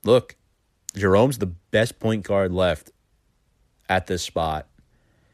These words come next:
Led the A C C in assists per game. We're talking about a six five guard who could either play a backcourt spot, uh,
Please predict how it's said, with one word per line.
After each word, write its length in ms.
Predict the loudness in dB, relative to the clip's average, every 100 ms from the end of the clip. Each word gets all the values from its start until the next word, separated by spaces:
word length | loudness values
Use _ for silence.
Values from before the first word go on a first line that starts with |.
| _ _ _ _ _ _ _ _ _
Led 400 | -2 2 2 2
the 180 | 0 2
A 120 | 2
C 260 | 0 -6 -8
C 520 | -8 -6 -4 -6 -8 _ _
in 120 | -6
assists 680 | -6 -6 -4 -4 -4 -14 -20 _
per 180 | -2 0
game. 460 | 0 -2 -2 -6 -12 _ _ _ _ _ _ _ _ _ _ _ _ _ -6
We're 120 | 0
talking 300 | 2 2 0
about 160 | -2
a 60 | -2
six 300 | -4 -6 -6
five 360 | -2 -2 -2 -2
guard 360 | -2 0 -2
who 100 | -6
could 140 | -8 -6
either 460 | -2 -2 -2 -6 -14 _ _ _ _ _ _ _ _ _ _ _
play 180 | -6 -4
a 60 | -4
backcourt 560 | 0 -2 0 -4 -4
spot, 420 | -4 -4 -2 -4 -8 _ _ _ _ _ _ _ _
uh, 420 | -16 -14 -12 -12